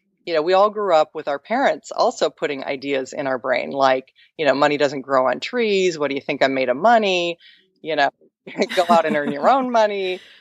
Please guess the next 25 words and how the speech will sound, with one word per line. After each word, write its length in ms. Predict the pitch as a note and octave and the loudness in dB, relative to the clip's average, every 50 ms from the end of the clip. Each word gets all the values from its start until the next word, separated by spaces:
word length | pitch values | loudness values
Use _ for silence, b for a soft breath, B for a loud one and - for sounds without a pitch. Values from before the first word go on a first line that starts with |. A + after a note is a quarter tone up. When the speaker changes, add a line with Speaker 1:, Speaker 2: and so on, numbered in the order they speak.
| b b b _ - | b b b _ -2
Speaker 1:
Uh, 300 | C#3+ C#3+ C#3 C#3 D3 - - | -2 0 0 0 -2 -4 -2
all 220 | - E3+ G3 A#3+ - | 0 0 0 0 -2
kinds 420 | - - G3+ G3 G3 F#3+ F#3 - | -4 -4 -2 -2 -2 -4 -6 -8
of 140 | - D#3+ C#3+ | -8 -6 -6
different 340 | - D3+ - D#3 C#3+ - - | -6 -6 -4 -6 -8 -8 -10
phrases 720 | - - D3+ D#3 D#3 D#3 D3+ D#3+ D3+ D3 D3+ D3 C#3 - | -4 0 0 2 2 0 0 2 4 4 4 4 2 -2
and 240 | - - - C3 C3 | -6 -4 -4 -2 -4
experiences 800 | C3 - - - - - D3+ D3+ D3+ D3 C3+ - - D3+ C3 D3 | -4 -6 -10 -8 -6 -4 -2 0 0 -2 -2 0 -2 -2 0 -2
with 140 | D3 C#3 - | -4 -4 0
money 440 | C#3+ C#3 C#3 C#3 C#3 C#3 C#3 C3+ | 0 2 2 4 4 2 2 0
in 140 | - C#3+ C#3 | 0 0 2
our 180 | C3+ C3 C3 - | 2 2 4 2
own 220 | - C3+ C3 C3 | 2 0 -2 -4
home. 420 | B2+ - F3+ G#3+ A#3+ F3+ C3+ C3 A#2 | -2 0 2 4 4 4 2 0 0
And 260 | A2+ C#3 C3+ B2+ - b b b b b _ - | -2 -2 -4 -8 -10 b b b b b _ 0
that 280 | D#3+ D#3+ E3+ G3 - | 2 4 4 4 4
often 440 | - C#3+ C#3+ - - D3 C#3 C#3 B2+ | 2 2 0 0 -2 -4 -6 -6 -10
can 180 | - D#3 D3 C#3 | -12 -12 -12 -12
stick 260 | - - D3 - - | -10 -10 -12 -10 -10
with 120 | C3+ B2+ | -8 -8
us 180 | D#3+ D#3 - - | -6 -8 -8 -8
too. 380 | - - D#4+ E4+ D#3+ B2+ - - _ _ _ _ _ _ _ _ _ _ _ - - - | -6 -4 -2 0 0 -2 -2 -6 _ _ _ _ _ _ _ _ _ _ _ -10 -10 -6
One 180 | E3+ E3+ E3 | -2 0 2
of 80 | D#3+ D#3+ | 2 2
my 360 | D3 C#3+ C#3 C#3+ C#3 C3+ C3 | 2 2 2 2 0 -2 -6